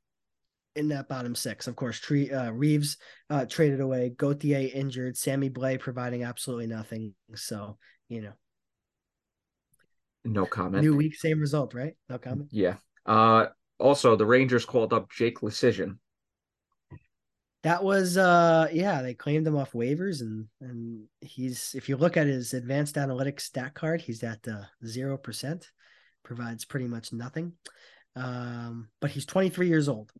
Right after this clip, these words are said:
Speaker 1: and he's a centerman, and he can win faceoffs. So, and he has N H L experience on the Vegas Golden Knights, but he hasn't shown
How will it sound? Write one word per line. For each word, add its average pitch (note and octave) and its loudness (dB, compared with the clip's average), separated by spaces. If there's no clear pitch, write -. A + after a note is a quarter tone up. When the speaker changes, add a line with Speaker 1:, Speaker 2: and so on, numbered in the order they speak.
Speaker 1:
and A#2 -10
he's A#2 -8
a A2+ -10
centerman, D#3+ 0
and B2 -8
he A#2 -8
can B2+ -6
win E3 0
faceoffs. E3 -8
So, A#2 -12
and C3 -2
he C3+ 0
has C#3+ 2
N D3 6
H D3+ 2
L D3+ 4
experience D3+ 2
on D3 2
the C#3 0
Vegas C#3+ -2
Golden C#3 2
Knights, E3+ 2
but B2 -8
he D#3 2
hasn't D#3+ 4
shown E3 4